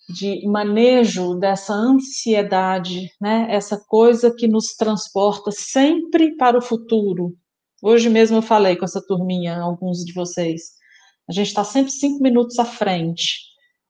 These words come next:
ou uma semana, ou um mês, ou alguns anos à frente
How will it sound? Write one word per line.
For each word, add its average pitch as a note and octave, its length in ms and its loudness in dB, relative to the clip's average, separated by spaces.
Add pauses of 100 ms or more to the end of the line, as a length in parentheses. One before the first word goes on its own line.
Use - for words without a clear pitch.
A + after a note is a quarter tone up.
ou G3 220 4
uma A3+ 160 6
semana, A3+ 540 0
ou G3+ 120 0
um G3+ 40 -2
mês, A3 320 2
ou G#3+ 260 -2
alguns G#3 400 0
anos F#3+ 320 -2
à F#3 80 0
frente E3 680 -6